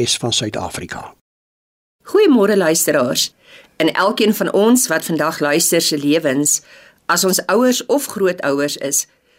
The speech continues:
Speaker 2: kom daar soms 'n tyd waar ons na ons kinders kyk en die wens uitspreek dat hulle vir altyd so klein of so oulik moet bly.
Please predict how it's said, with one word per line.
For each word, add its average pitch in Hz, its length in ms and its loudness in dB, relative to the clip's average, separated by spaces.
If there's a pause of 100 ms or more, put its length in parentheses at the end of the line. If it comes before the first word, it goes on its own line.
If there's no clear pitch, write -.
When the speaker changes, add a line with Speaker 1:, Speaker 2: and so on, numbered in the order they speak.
(140)
Speaker 2:
kom 247 160 2
daar 214 160 2
soms 294 320 0
'n 247 160 -4
tyd 165 240 -4
waar 156 160 -2
ons 156 240 -6
na 156 120 -4
ons 151 160 -4
kinders 185 340 -4
kyk 147 340 -8
en 156 140 -4
die 156 100 -2
wens 214 400 0
uitspreek 196 560 0
dat 160 120 -2
hulle 180 120 -6
vir - 240 -8
altyd 254 380 -2
so 214 180 -2
klein 170 320 -4
of 147 100 -6
so - 140 -4
oulik 139 340 -6
moet 143 140 -6
bly. 139 300 -8